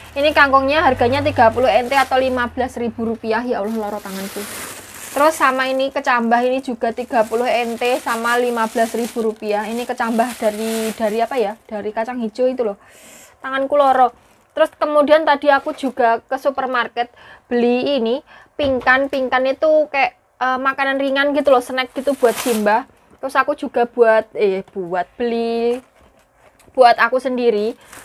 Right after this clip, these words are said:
Ini ada chip sama sneaker. Ini aku belinya pakai voucher ya, teman-teman. Voucher yang dikasih Simbah kapan hari itu loh, pas waktu ulang tahunnya Simbah. Karena apa? Nggak ada duit.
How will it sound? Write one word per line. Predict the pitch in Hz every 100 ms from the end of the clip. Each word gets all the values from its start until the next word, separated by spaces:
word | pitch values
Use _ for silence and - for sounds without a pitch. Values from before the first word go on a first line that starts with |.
| - - -
Ini | 196 226 247 254
ada | 233 - 226 214 208 202 208 - - - - - - - - - - - - - - - - - -
chip | - - - - - 349 - - - - - -
sama | 285 262 262 262
sneaker. | 262 - 285 277 262 - 254 226 226 - - - -
Ini | 269 277 311
aku | 294 311 320
belinya | 262 247 240 269 285
pakai | - 269
voucher | 262 240 269 254
ya, | 233
teman-teman. | 226 214 214 208 214 - - _
Voucher | 247 247 247
yang | 254 277
dikasih | 277 240 247 277
Simbah | 277 233 226 269
kapan | 226 233 226 233
hari | 202 208 214
itu | 233
loh, | 240
pas | 233 233
waktu | 214 -
ulang | 220 226 226
tahunnya | 214 226 226 247
Simbah. | 220 214 233
Karena | 254 262
apa? | 247
Nggak | 240 233
ada | 240 233 233
duit. | 262 302